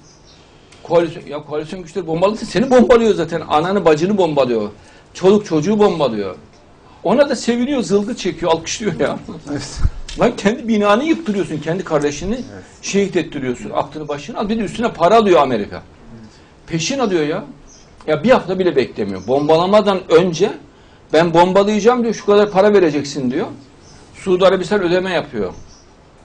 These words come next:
Speaker 1: Küveyt ödeme yapıyor. Dolar olarak.
Speaker 2: Evet.
Speaker 1: Parayı çektikten sonra bombalamaya başlıyor Amerika. Peşin.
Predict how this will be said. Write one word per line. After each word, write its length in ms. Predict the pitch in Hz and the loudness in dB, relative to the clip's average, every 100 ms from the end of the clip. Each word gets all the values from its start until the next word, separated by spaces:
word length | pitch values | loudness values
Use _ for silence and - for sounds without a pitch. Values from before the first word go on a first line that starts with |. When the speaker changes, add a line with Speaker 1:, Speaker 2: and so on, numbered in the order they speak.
| _ _ - _ - | _ _ -20 _ -14
Speaker 1:
Küveyt 320 | 165 185 190 | 0 0 2
ödeme 360 | 170 156 165 175 | 0 2 2 2
yapıyor. 440 | 143 104 113 90 85 - | -4 -4 -8 -8 -12 -2
Dolar 300 | 151 160 180 | 2 6 6
olarak. 340 | 131 95 85 - - | 6 2 -4 -14 -20
Speaker 2:
Evet. 100 | 113 107 _ _ _ - - | -20 -20 _ _ _ -20 -20
Speaker 1:
Parayı 380 | - 170 208 269 | -4 2 4 2
çektikten 600 | - 208 208 220 - 240 | 2 0 0 -4 2 2
sonra 260 | 240 214 180 | 4 2 4
bombalamaya 520 | 175 160 147 131 123 | 2 4 2 0 -2
başlıyor 320 | 113 - 117 | -8 -10 -12
Amerika. 340 | 98 87 82 80 - _ _ _ _ - - - - - _ _ - - - | -10 -10 -14 -20 -20 _ _ _ _ -20 -20 -20 -20 -20 _ _ -20 -20 -18
Peşin. 460 | - 170 - 240 - | -6 -2 -2 -4 -6